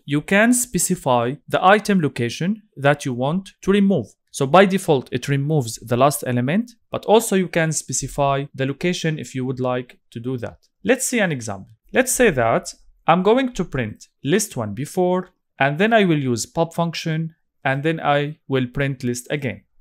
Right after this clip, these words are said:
As you will see, this is my original list, and because I use pop, it will remove the last item, which is twenty, so I will get the new list without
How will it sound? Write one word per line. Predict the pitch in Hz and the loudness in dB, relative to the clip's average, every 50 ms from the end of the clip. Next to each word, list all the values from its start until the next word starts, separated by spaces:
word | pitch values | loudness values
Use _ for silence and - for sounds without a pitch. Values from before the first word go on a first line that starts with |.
| - - | -6 2
As | - 202 233 226 208 | 6 6 6 6 6
you | 247 254 | 2 2
will | 233 202 170 | 2 0 0
see, | - 147 139 123 | -2 -2 -2 -2
this | - - - - | -2 -4 -4 -4
is | 170 151 151 | -4 -2 -2
my | 143 127 - - | -2 -2 -2 -2
original | 127 127 123 120 117 110 101 | -2 -2 -2 -2 -4 -4 -2
list, | 104 123 190 226 - - - - - _ - | -2 0 -2 -2 -2 -6 -14 -18 -12 _ 0
and | 135 131 139 139 | 0 0 0 0
because | 180 180 - 262 277 254 | -2 2 4 4 4 6
I | 233 | 4
use | 208 185 175 170 147 - | 4 4 2 0 -2 -2
pop, | - - 127 120 123 - - | 0 0 0 0 0 -4 -8
it | 147 143 - - | -8 -6 -4 -2
will | 147 | -2
remove | 139 139 143 151 170 185 165 123 107 - _ _ _ _ - | -2 -2 -2 -2 -2 -2 -2 -4 -6 -10 _ _ _ _ -4
the | - 123 | -2 0
last | 123 151 175 202 208 202 - - - | 4 4 6 4 4 2 -2 -4 0
item, | 143 139 135 - - 120 110 107 | 2 2 2 0 -4 -6 -6 -6
which | 107 - - | -8 -10 -10
is | 110 - - | -12 -12 -10
twenty, | - - 151 160 156 - 165 165 170 175 - _ _ | -8 -6 -4 -4 -4 -4 -4 -4 -4 -6 -10 _ _
so | - - 143 | -6 -4 -2
I | 139 139 | 0 0
will | 127 127 123 | 0 -2 -2
get | 120 123 120 113 - _ _ _ _ | -2 -2 -4 -4 -6 _ _ _ _
the | 120 120 123 | -6 -4 -2
new | 127 143 147 143 | 0 0 0 0
list | 139 139 143 139 - - - | 0 -2 -4 -6 -6 -6 -6
without | 123 113 120 120 123 127 127 - - | -4 -2 0 0 0 0 -4 -6 -14